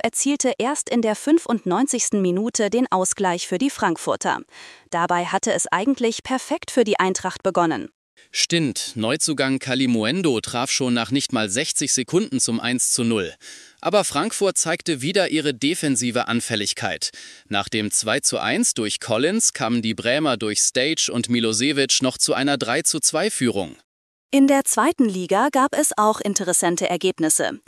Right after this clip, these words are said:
Speaker 1: Der erste F C Magdeburg hat bei Eintracht Braunschweig souverän drei zu null gewonnen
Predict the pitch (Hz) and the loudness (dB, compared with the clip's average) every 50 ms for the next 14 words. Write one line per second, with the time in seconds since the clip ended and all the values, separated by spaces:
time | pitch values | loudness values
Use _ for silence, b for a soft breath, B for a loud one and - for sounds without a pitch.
0 | B B B B B B B 180 180 175 - 180 196 247 269 - - 214 202 - | B B B B B B B 0 0 0 2 0 0 0 2 2 0 0 0 -2
1 | - - - 185 175 170 208 - - 226 196 185 214 247 330 - - - 277 - | -4 -2 -2 0 2 0 0 0 0 0 2 4 6 4 4 4 0 -2 -4 -4
2 | - - 262 240 233 - 196 240 285 - - 247 208 - - - - 175 208 254 | -2 0 0 2 2 2 0 0 0 0 0 -2 -4 -4 -4 -2 0 2 4 4
3 | 262 - - 175 165 202 294 - - - 285 262 254 247 208 196 220 277 277 247 | 4 4 4 2 2 2 2 0 0 0 2 2 2 2 2 4 4 4 4 4
4 | 226 175 180 226 294 - - - 240 214 196 220 277 294 233 196 175 185 190 214 | 4 2 0 0 0 2 2 2 2 2 4 2 2 4 2 2 4 4 4 6
5 | 247 277 302 | 6 6 4